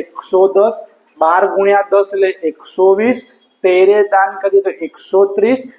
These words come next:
ચૌદે દાન એકસો ચાલીસ, પંદરે દાન એકસો પચાસ, સોળે દાન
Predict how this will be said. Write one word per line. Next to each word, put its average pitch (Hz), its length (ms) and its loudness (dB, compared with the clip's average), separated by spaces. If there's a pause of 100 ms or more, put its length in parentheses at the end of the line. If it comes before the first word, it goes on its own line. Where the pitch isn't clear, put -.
(200)
ચૌદે 196 400 2 (160)
દાન 202 180 2 (300)
એકસો - 380 -4 (160)
ચાલીસ, 214 520 0 (280)
પંદરે 190 500 0 (180)
દાન 202 180 0 (260)
એકસો 180 320 -4 (180)
પચાસ, 196 480 0 (460)
સોળે 370 400 4 (140)
દાન 392 260 0